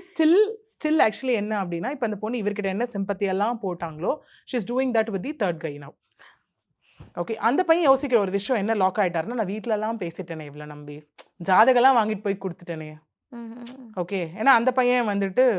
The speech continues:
Speaker 1: like ஹிந்து, ஹிந்து அப்படின்றதுனால
Speaker 2: ஓகே,
Speaker 1: கொண்டு
Speaker 2: ஓகே.
Speaker 1: போய் கொடுத்துட்டேனே, இப்ப எங்க வீட்ல என்னை பத்தி நினைப்பா, என்ன நினைப்பாங்க? Because
Speaker 2: ம்.
Speaker 1: see, அவருமே இந்த கம்ப்ளைண்ட் பார்ட்டியா ஜாயின் ஆகுற இதுல தான் இருந்தாரு. But அவர்
Speaker 2: ம்.
Speaker 1: வீட்டுக்கு எதுவுமே தெரியாது வேணாங்கிறதுனால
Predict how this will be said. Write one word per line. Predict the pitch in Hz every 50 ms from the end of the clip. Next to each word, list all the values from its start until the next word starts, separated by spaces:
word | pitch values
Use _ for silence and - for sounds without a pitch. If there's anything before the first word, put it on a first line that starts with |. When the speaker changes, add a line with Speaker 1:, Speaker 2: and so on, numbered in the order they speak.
| 165 160 160
Speaker 1:
like | 156 147 156 151 143 143
ஹிந்து, | - - 202 185 180 180
ஹிந்து | 165 175 156 147 151 156 - -
அப்படின்றதுனால | 156 151 - 151 151 147 143 151 147 131 247 247 240 - -
Speaker 2:
ஓகே, | 240 226 202 - _ - 233
Speaker 1:
கொண்டு | 233 240 240 233
Speaker 2:
ஓகே. |
Speaker 1:
போய் | 254 254
கொடுத்துட்டேனே, | - - 233 214 196 202 196 190
இப்ப | 196 196 214
எங்க | 202 196
வீட்ல | 190 220 226 196 220
என்னை | 196 185 175
பத்தி | 180 175 190
நினைப்பா, | 180 175 165 160 165 170
என்ன | 156 156 165 170
நினைப்பாங்க? | 170 156 156 160 160 160
Because | 170 208 262 240 247
Speaker 2:
ம். | - 240 220 208 - - 277
Speaker 1:
see, |
அவருமே | 269 233 202 - 175 180 185 226 247 240
இந்த | 262 285 311 285 226
கம்ப்ளைண்ட் | - 196 190 233 233 240 233 -
பார்ட்டியா | 220 190 220 233 220
ஜாயின் | 202 185 190 202 220 220
ஆகுற | 202 190 180 175
இதுல | 170 175 202 196
தான் | 196 208 202
இருந்தாரு. | 175 165 - 240
But | 226 226 196
அவர் | 202 185 175
Speaker 2:
ம். |
Speaker 1:
வீட்டுக்கு | 175 226 269 254 277 226 202
எதுவுமே | 190 202 202 214
தெரியாது | 214 208 185 190 202 202 190 180 196
வேணாங்கிறதுனால | 180 180 170 175 185 190 185 185 175 170 165 160 160 156 156 170 226 320